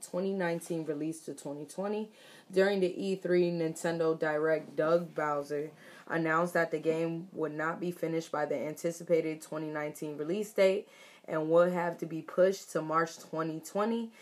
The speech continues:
This is the first Animal Crossing's title to be released for the Switch and obviously has fans quite excited.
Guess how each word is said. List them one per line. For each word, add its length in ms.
This 200
is 100
the 100
first 360
Animal 320
Crossing's 520
title 360
to 120
be 140
released 420
for 120
the 80
Switch 540
and 160
obviously 680
has 260
fans 360
quite 360
excited. 680